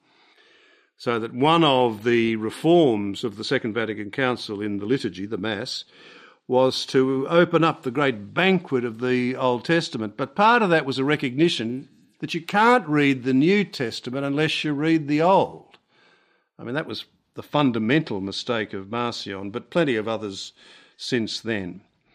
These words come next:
So we can't just talk about the New Testament, even in these podcasts, as if it's a kind of a, in a vacuum. You can't talk about the New Testament, as I'm suggesting, unless you're also talking about the whole Bible.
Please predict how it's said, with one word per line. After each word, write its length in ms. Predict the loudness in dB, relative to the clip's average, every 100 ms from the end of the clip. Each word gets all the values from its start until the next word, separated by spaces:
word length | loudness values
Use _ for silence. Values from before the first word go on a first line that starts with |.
| _ -20 -20 _ _ _ _ _ _ -6
So 220 | 2 4
we 100 | 4
can't 320 | 4 4 4
just 240 | 2 2
talk 240 | 4 4 4
about 300 | 2 2 2
the 100 | 4
New 160 | 4
Testament, 560 | 4 4 2 2 -2 2
even 240 | 2 2
in 100 | 0
these 160 | 0 -2
podcasts, 680 | 2 2 2 -2 -2 -2 -4
as 140 | -2
if 140 | -2
it's 120 | -2 -6
a 60 |
kind 260 | -4 -2 -2
of 60 |
a, 60 | -4
in 180 | -4 -4
a 60 |
vacuum. 600 | 0 0 0 -4 -14 -14 -20 _ _ _ _ _ _ _ -14
You 100 | -6
can't 380 | 0 2 0 4
talk 320 | 6 6 6
about 340 | 2 2 0
the 80 | 0
New 200 | 0 0
Testament, 540 | 2 2 2 -2 -8 -6
as 120 | -4
I'm 140 | -4
suggesting, 600 | -6 -4 0 0 0 -6
unless 320 | -4 -2 -2
you're 120 | -2 2
also 300 | 0 0 -4
talking 400 | -2 -4 -4 -4
about 240 | -4 -4
the 100 | -2
whole 240 | 4 4
Bible. 520 | 4 -4 -8 -16 -20